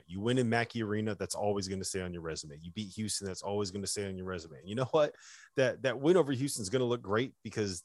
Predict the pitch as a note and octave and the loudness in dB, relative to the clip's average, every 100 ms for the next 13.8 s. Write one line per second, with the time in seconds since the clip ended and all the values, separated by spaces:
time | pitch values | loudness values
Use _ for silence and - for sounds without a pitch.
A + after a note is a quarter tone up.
0 | G#2+ E2 A#2 A#2+ B2+ - A2+ A2+ E2+ F2 | -6 -4 -2 -2 -2 -2 -2 -4 -6 -6
1 | E2 _ _ _ _ D#2+ F2 F#2 - - | -8 _ _ _ _ -10 0 0 0 -10
2 | - - _ _ - F#2+ - - A2 A#2 | -18 -20 _ _ 2 8 8 8 4 4
3 | - G#2+ B2+ B2+ B2 G2+ - _ _ _ | 4 4 2 4 4 2 -8 _ _ _
4 | _ - C#3+ D3+ D#3+ C3 A2+ D3+ - B2 | _ 2 4 6 4 0 2 2 4 6
5 | A#2+ A#2 A2+ A#2 G#2+ - E3+ F3 F#3 C3+ | 6 4 0 2 0 0 2 4 4 4
6 | D3 - B2 B2 A2 - - - B2+ C3+ | 2 2 0 2 0 -2 -8 -4 0 2
7 | A2 G2 C3+ A3+ G#3 - E3 C#3+ B2+ C3+ | 0 4 8 8 6 6 6 4 0 -4
8 | _ _ _ - F#3+ A3 E3 A2+ A2+ G#2+ | _ _ _ 4 6 8 6 6 2 2
9 | - - _ _ - G#2 G#2 - A2 G2+ | -2 -6 _ _ -2 0 0 0 0 0
10 | G#2 G2 F#2+ G#2 A#2+ A#2+ A2 G#2 G2+ G2 | 0 2 0 2 2 2 2 2 0 -4
11 | F#2+ G2+ F#2+ G2 G2 G2 F#2 E2+ D#3 C4 | -2 0 0 -2 -2 -2 -2 -4 -4 -2
12 | - F3 D3 C#3+ A2 A#2+ B2+ B2 B2+ C3 | -2 0 0 0 0 2 2 0 -2 -2
13 | G2 G#2+ E2+ C#2+ - _ - - | -2 -2 -4 -8 -10 _ -14 -14